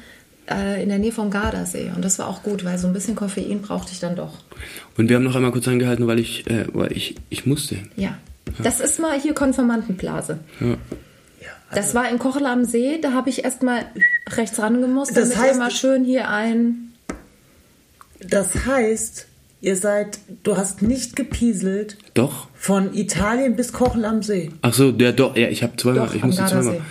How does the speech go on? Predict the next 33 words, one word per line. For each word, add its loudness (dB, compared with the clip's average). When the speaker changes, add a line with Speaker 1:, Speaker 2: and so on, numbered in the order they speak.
Speaker 2:
Also 6
wir 6
haben 4
am 4
Gardasee 4
Pause 2
gemacht 2
und 2
haben 2
da -2
einen -6
Kaffee 2
getrunken 0
und 4
haben 4
da 2
unsere 0
Blasen 0
entleert. -2
Speaker 3:
Ja, 2
aber 2
dann 2
bist 0
du 4
ja, 2
wie 0
lange 0
seid -2
ihr -2
da 2
hingefahren? -2
Drei -4
Stunden -8